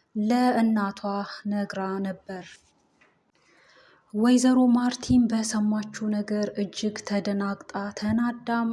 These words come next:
አቶ ደረጀን አፋጠጠች። ምክንያቱም ውሃ እንደ ስሟ ውሃ ናት፣ ውስጧ ንጹህ ነው፣ ፈጥራ ውሸት አታወራም። ነገር ግን የሰማችውን ነገር ያው በአጋጣሚ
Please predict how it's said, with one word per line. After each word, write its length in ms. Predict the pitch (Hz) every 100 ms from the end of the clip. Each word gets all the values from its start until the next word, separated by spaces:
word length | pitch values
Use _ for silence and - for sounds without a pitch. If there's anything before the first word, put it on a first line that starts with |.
| 226
አቶ 320 | 214 214 208 196
ደረጀን 580 | 196 190 180 - 190 185
አፋጠጠች። 840 | 190 190 - 208 196 202 196 185 - - _ _ _ _ _ _ _ _ _ _ _ _ _ _ _ -
ምክንያቱም 680 | 233 254 277 294 285 285 269
ውሃ 220 | 226 247 233 240 240
እንደ 200 | 214 202 208
ስሟ 220 | - 202 202 202 202 - 185
ውሃ 320 | 202 208 196
ናት፣ 300 | 196 196 196
ውስጧ 420 | 185 - - 202 196
ንጹህ 360 | 196 208 214
ነው፣ 160 | 208 196 196
ፈጥራ 400 | - 226 240 - 240 233
ውሸት 360 | 220 - 220 -
አታወራም። 640 | 180 - 196 190 180 180 185 _ _ _ _ _ _ _ -
ነገር 300 | 240 262 269
ግን 220 | 269 247 240 233 - 214
የሰማችውን 840 | 220 247 233 220 220 214 - 214 208
ነገር 300 | 202 196 220
ያው 140 | 214
በአጋጣሚ 720 | 208 208 202 202 196 - 196